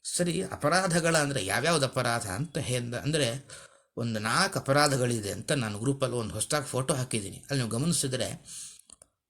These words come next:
ಮೊದಲನೇ ಅಪರಾಧ ಪರಮಾತ್ಮನೇ ಇಲ್ಲ ಅಂತ ಹೇಳಿ ನಾಸ್ತಿಕರಾಗಿ ಮಾತಾಡಿದ್ರೆ ಅದು ದೊಡ್ಡ ಅಪರಾಧ. ಇನ್ನೊಂದು ಪರಮಾತ್ಮನ,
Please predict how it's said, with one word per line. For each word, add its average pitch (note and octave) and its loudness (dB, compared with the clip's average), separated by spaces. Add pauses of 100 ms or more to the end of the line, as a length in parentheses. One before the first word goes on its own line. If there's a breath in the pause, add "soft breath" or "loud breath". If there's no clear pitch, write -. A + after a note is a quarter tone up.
(100)
ಮೊದಲನೇ D#3 2
ಅಪರಾಧ C3+ 2 (140)
ಪರಮಾತ್ಮನೇ D3 0
ಇಲ್ಲ D#3 4
ಅಂತ D3+ 2
ಹೇಳಿ B2+ 2
ನಾಸ್ತಿಕರಾಗಿ C3 0
ಮಾತಾಡಿದ್ರೆ A2 0
ಅದು A#2 -4
ದೊಡ್ಡ A#2 -2
ಅಪರಾಧ. G#2 0 (1040 soft breath)
ಇನ್ನೊಂದು E3 0
ಪರಮಾತ್ಮನ, D#3 -2